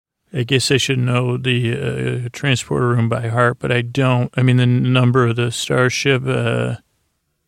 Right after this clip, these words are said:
so this might be the original Enterprise. Uh, Galaxy class starship N C C seventeen oh one D had at least twenty transporter rooms. So let me just check the internet. You know, I don't want to give you the wrong info.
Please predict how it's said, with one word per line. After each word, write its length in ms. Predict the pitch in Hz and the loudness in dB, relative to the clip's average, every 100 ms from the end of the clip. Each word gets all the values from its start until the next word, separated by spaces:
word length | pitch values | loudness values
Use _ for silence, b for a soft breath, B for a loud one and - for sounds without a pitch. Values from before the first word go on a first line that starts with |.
| _ | _
so 200 | - 139 | -10 -4
this 240 | 135 143 - | 0 0 2
might 260 | 139 127 | 2 2
be 140 | 123 120 | 2 0
the 140 | 113 | 0
original 500 | 110 123 123 127 120 | 0 0 2 2 2
Enterprise. 720 | 117 117 - 127 117 117 120 | 0 -2 -2 -2 0 -2 -4
Uh, 540 | 147 120 117 117 117 123 | -2 0 0 -2 -2 -4
Galaxy 520 | 135 143 135 - 139 | 0 2 2 0 -4
class 400 | - 143 127 117 | -2 2 2 2
starship 500 | - 143 127 - 131 | 0 0 0 0 -4
N 200 | 139 139 | 0 0
C 200 | - 147 | 0 -2
C 320 | 127 - 127 | -2 -2 -2
seventeen 480 | 120 - 135 123 135 | 0 0 0 0 0
oh 80 | 123 | 2
one 420 | 120 123 120 120 | 0 0 0 -2
D 640 | 123 127 123 120 117 127 - _ _ _ _ _ _ | 0 2 4 4 2 -2 -8 _ _ _ _ _ _
had 240 | - 131 | -2 2
at 100 | 123 | 2
least 260 | 131 123 - | 2 0 -2
twenty 300 | - 151 143 | 0 4 4
transporter 640 | - 135 117 - - 127 120 | 4 2 2 0 -2 0 0
rooms. 300 | 123 123 117 | -2 -2 -2
So 80 | |
let 120 | 156 156 | 0 2
me 120 | 131 | 2
just 240 | 123 - | 0 -4
check 240 | - 135 - | -2 -2 -2
the 100 | 147 | -4
internet. 300 | 120 120 131 | -2 -2 0
You 80 | |
know, 80 | 131 | 0
I 80 | 120 | 2
don't 100 | 127 | 2
want 140 | 120 | 0
to 40 | 117 | 0
give 220 | - 120 | -2 -4
you 300 | 117 117 117 | -2 -4 -4
the 100 | 117 | -4
wrong 320 | 120 117 117 | -2 -2 0
info. 680 | 117 117 - 127 120 120 120 | -2 -4 -4 -4 -2 -4 -6